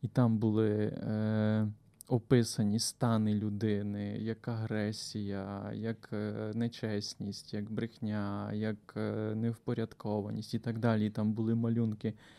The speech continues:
ну, в ключі як цих сім головних гріхів. І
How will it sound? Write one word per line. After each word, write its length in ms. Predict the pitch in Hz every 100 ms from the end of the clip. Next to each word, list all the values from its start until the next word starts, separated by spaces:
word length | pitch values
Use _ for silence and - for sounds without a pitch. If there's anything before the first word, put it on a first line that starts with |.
| - - - - -
ну, 200 | 143 139 - -
в 120 | -
ключі 380 | - 135 - 160
як 200 | 135 -
цих 180 | - -
сім 380 | - 139 127 117
головних 520 | 110 113 113 120 117
гріхів. 520 | 117 117 - 107 90 - - - -
І 520 | 104 104 104 101